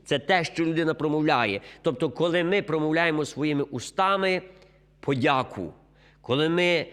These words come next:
славимо Бога своїми устами, коли ми хвалимо Його своїми устами, оце, е, знову ж таки, допомагає нам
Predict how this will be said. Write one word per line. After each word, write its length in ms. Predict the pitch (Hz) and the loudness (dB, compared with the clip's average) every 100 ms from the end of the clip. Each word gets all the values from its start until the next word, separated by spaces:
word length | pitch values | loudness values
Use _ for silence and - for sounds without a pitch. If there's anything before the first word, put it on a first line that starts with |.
| - - | -18 -14
славимо 720 | - 139 156 180 170 165 156 | -6 2 4 4 4 2 2
Бога 300 | 151 135 135 | 2 0 -2
своїми 360 | - 135 123 | -2 -2 0
устами, 580 | 120 123 - 117 92 90 - | -2 -6 -4 -4 -4 -8 -4
коли 280 | 135 165 180 | 0 2 2
ми 340 | 185 185 165 - - - | 2 2 0 -4 -20 -20
хвалимо 880 | - 147 156 170 170 175 202 220 | -6 0 2 4 2 2 4 4
Його 260 | 196 151 156 | 4 4 0
своїми 320 | - 151 139 | 0 -2 -2
устами, 600 | 139 135 - 127 110 101 - - - - _ - | -2 -6 -2 0 0 -4 -10 -20 -20 -20 _ -4
оце, 560 | 131 - 190 214 208 - - - - _ - | -4 0 2 4 2 -2 -18 -20 -20 _ -2
е, 540 | 123 123 120 123 120 - - 92 | 0 2 2 2 0 -4 -16 -12
знову 320 | 107 139 180 151 | -6 0 0 0
ж 60 | |
таки, 220 | 147 156 | -2 -2
допомагає 580 | 147 156 165 160 180 175 | -2 0 0 2 4 4
нам 200 | 165 160 | 2 0